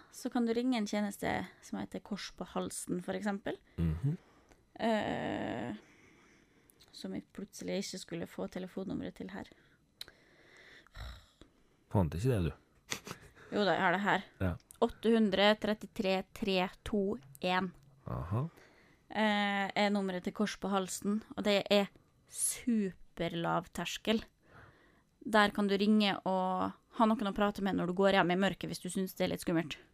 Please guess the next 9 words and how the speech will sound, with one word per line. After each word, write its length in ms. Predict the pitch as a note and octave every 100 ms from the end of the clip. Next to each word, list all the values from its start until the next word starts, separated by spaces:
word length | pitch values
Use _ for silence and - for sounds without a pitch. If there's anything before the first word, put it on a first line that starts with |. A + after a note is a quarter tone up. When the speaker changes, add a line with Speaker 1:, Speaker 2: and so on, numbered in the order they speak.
| _ -
Speaker 2:
Ja. 60 | - _ _ _ - -
Speaker 1:
Altså, 240 | G#3 A3
det 80 | G#3 -
er, 240 | G#3 G3 -
det 160 | A3+ -
er 240 | G#3 G#3 -
så 320 | - G#3+ F#3 F3+ - -
lav 240 | G3 G3 -
terskel, 540 | F#3+ - - - D4+